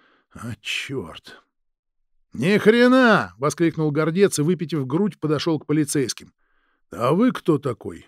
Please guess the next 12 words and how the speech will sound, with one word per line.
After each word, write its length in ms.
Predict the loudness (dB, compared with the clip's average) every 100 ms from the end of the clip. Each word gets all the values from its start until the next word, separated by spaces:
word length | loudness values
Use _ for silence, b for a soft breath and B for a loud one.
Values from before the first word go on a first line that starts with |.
| _
сурово 400 | -6 0 0 0
спросил 380 | -2 -4 -2 -2
полицейский 600 | -4 -4 0 -2 0 -4
и 40 |
положил 440 | -2 -4 0 0 0
ладонь 380 | 0 0 -2
на 140 | 0 -2
рукоять 480 | -4 -6 -6 -6 -8
меча. 300 | -12 -14 -16 _ _ _ _ _ _ _ -16
«Я 300 | -2 2 4
гордец 520 | 4 2 4 2 2
Припадочный, 880 | 2 2 4 4 2 0 -4 -6 -10